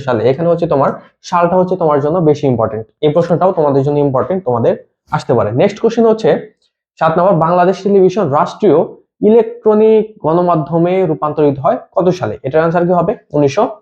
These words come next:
বাহাত্তর সালে, মানে যুদ্ধ, আহ, মুক্তিযুদ্ধের পর। আট নম্বর প্রশ্নটা হচ্ছে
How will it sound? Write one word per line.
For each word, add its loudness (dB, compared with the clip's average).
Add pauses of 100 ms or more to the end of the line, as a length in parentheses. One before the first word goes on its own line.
(240)
বাহাত্তর 0
সালে, -2
মানে 0
যুদ্ধ, 4 (160)
আহ, 2
মুক্তিযুদ্ধের 0
পর। 2 (600)
আট -2
নম্বর 2
প্রশ্নটা 2
হচ্ছে 0